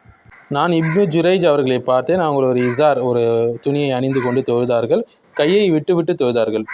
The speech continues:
மேலும் அப்துர் ரஸாக் அவங்க சொல்றாங்க, மக்காவுடைய மக்கள் வந்து கூறுவார்கள், இப்னு ஜுரைஜ் வந்து அவருடைய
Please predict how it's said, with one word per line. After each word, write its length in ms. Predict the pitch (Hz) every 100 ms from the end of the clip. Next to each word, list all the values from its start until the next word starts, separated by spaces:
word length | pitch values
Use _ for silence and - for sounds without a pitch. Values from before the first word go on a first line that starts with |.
| - - - _ -
மேலும் 220 | - 180 180
அப்துர் 160 | 156
ரஸாக் 260 | 180 160 151
அவங்க 180 | 131 123 135
சொல்றாங்க, 320 | 123 156 156
மக்காவுடைய 460 | 135 185 185 165 139
மக்கள் 320 | 127 - 156
வந்து 320 | 139 135 254 - - - - -
கூறுவார்கள், 480 | 165 165 156 135 175
இப்னு 220 | 160 185
ஜுரைஜ் 320 | 175 165 147
வந்து 300 | 139 135 190
அவருடைய 760 | 202 139 143 139 131 123 117 110